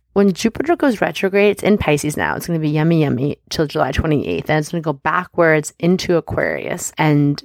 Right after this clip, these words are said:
you know, it's gonna go back into Jupiter and Aquarius, where Saturn is. That was, like, the great conjunction. They kicked it off.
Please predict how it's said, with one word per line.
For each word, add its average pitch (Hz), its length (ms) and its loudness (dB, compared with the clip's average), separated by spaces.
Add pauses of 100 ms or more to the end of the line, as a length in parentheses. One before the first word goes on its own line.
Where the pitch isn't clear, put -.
you 165 120 2
know, 147 60 4
it's - 120 -4
gonna 151 140 -2
go 143 40 0
back - 200 -4
into 165 140 -8
Jupiter 170 240 0
and 185 80 4
Aquarius, 147 760 2
where 156 120 -2
Saturn 139 460 -2
is. 139 400 -6
That 139 220 -2
was, 143 160 -8
like, 156 300 -6
the - 120 0 (140)
great 147 200 2
conjunction. 139 720 2
They 135 120 0
kicked - 240 -10
it 143 80 0
off. 135 440 -4